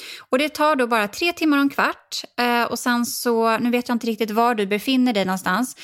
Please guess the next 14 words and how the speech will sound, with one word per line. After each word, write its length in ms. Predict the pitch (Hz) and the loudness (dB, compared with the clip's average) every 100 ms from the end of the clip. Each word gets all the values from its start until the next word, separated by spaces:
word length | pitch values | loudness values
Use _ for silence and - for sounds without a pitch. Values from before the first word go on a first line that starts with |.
| - - - | -18 -20 -4
men, 540 | 220 214 214 208 208 | 0 2 2 0 0
eh, 240 | 208 208 - | 2 0 0
reser 320 | 226 226 233 | 0 0 0
man 100 | 226 | -2
från 120 | 233 | 0
Köpenhamn 680 | 220 240 240 247 247 240 240 | -2 0 2 2 2 2 0
så 140 | - | -2
tar 200 | 240 220 | -4 0
det 200 | 208 202 | 0 -2
två 300 | - - 240 | -8 -2 -2
timmar 380 | 220 - 202 190 - | 0 -2 0 0 -4
och 100 | 190 | -6
fyrtio 260 | 196 196 | -6 -2
minuter. 680 | 220 285 302 254 - - 240 | 2 4 2 -2 -2 -2 -2